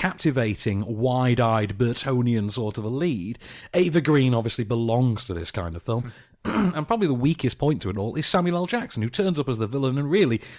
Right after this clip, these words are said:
doesn't have much given him in the way of challenge. But he's still Samuel L. Jackson, so he kind of runs with it, has some fun, and it works. I like it. Um, visually, it's got some, it's got some interesting things going on for it.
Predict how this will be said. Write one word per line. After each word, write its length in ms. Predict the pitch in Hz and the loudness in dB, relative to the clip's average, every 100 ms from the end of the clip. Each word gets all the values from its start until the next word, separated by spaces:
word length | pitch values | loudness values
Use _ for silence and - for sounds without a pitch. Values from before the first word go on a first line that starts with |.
| - | -4
doesn't 280 | 185 190 190 | -2 -2 0
have 220 | 175 139 | 0 0
much 380 | 139 151 143 120 | 0 -2 -2 -2
given 240 | 143 151 | 0 2
him 100 | 117 | 0
in 80 | 113 | 0
the 60 | 117 | 0
way 200 | 117 117 | -2 -4
of 120 | - | -4
challenge. 640 | - 165 117 65 - - - - - | -6 -4 -6 -8 -10 -12 -12 -18 -12
But 180 | 151 180 | -6 -6
he's 240 | - 208 | -4 -4
still 160 | - 190 | -2 -4
Samuel 300 | - 165 143 | 0 0 0
L. 60 | 123 | -2
Jackson, 340 | 107 104 156 | -4 -4 -6
so 100 | - | -6
he 60 | 147 | -8
kind 220 | - 139 | -2 -2
of 80 | 117 | -2
runs 200 | 95 98 | -4 -4
with 120 | 113 | -6
it, 60 | 120 | -6
has 140 | 120 | -6
some 160 | - 110 | -6 -6
fun, 280 | - 104 | -6 -4
and 80 | 180 | -2
it 100 | 220 | 0
works. 540 | 330 254 - - - - | 2 2 0 -6 -6 -6
I 40 | 294 | -6
like 300 | 311 311 - | -2 -2 -2
it. 140 | 98 - - - - - | -10 -10 -16 -16 -18 -8
Um, 200 | 214 226 - | -4 -4 -2
visually, 460 | 180 160 147 151 208 | -2 -2 -2 -2 -4
it's 100 | 156 | -6
got 140 | 127 | -6
some, 160 | - 123 | -6 -6
it's 180 | 135 131 | -6 -6
got 120 | 135 | -4
some 80 | 123 | -2
interesting 280 | 113 - 95 | -2 -4 -6
things 160 | 98 | -6
going 200 | - 87 | -6 -6
on 160 | 87 87 | -6 -8
for 260 | - 80 | -8 -6
it. 100 | 165 | -6